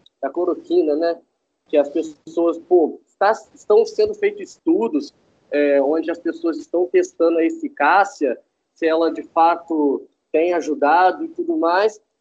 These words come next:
Mas então, te-, estão tendo estudos, né?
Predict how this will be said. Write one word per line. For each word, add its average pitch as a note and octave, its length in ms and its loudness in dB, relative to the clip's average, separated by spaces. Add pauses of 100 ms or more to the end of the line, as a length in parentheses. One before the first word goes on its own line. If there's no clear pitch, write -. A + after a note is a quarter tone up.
(280)
Mas F#3 260 0
então, F3+ 460 -2
te-, F#3+ 160 -4
estão G#3 360 0
tendo A3+ 300 2
estudos, C4+ 800 -2 (420)
né? G3 320 -2